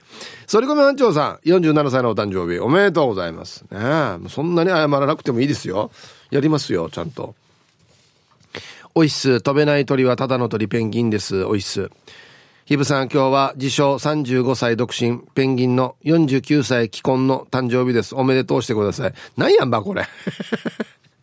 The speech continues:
今日は名護にケーキ買いに来ました。今はそば食べています。かっこてへ。そして二時には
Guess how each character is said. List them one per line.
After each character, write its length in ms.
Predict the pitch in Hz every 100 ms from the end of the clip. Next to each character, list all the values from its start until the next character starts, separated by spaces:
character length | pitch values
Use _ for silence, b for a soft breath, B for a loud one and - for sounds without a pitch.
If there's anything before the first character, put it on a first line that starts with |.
| _ _ _ _ B B B B B B B -
今 80 | 156
日 40 | 151
は 100 | 165
名 160 | 170 180
護 140 | 196
に 120 | 170
ケ 160 | 127 185
ー 60 | 160
キ 220 | - 143
買 200 | 147 147
い 20 |
に 100 | 135
来 140 | 120
ま 100 | 127
し 140 | 113 -
た。 240 | 120 113
今 220 | 151 143 147
は 100 | 147
そ 140 | 160
ば 80 | 156
食 180 | 151 135
べ 80 |
て 140 | 131 143
い 60 |
ま 120 | 127 113
す。 320 | 110 107 101
か 140 | -
っ 80 | 131
こ 140 | - 107
て 160 | 110
へ。 160 | 107 104 B B B
そ 140 | - 165
し 100 | -
て 140 | 170
二 120 | 165
時 160 | 160 185
に 140 | 170
は 160 | 147